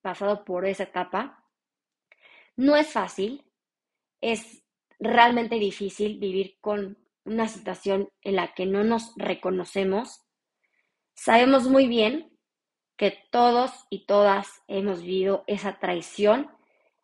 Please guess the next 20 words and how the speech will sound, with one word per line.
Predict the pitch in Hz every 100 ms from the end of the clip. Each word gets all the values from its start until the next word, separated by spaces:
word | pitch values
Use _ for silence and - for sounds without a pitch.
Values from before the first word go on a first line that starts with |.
| _ -
desde | 180 175 214 208 190 196
siempre | - 247 254 247 240 240 233 -
o | 202 202 196
desde | 190 202 190 196
hace | 196 196 233
un | 220 220
momento | 202 202 233 247 247 240 240 -
o | 202 202
desde | 190 190 190
hace | 185 214 214 - _ _ _ _
miles | 226 233 240 226
de | 214
años | 226 220
cuando | 202 190
hiciste | 190 190 208
un | 214
trato | 220 214 208 208 214 - _ _ _ _
y | 202
decidiste | 185 196 202 208 - 220 220 _ _ _ _ _ _ _ _ -
decir, | 190 175 240 269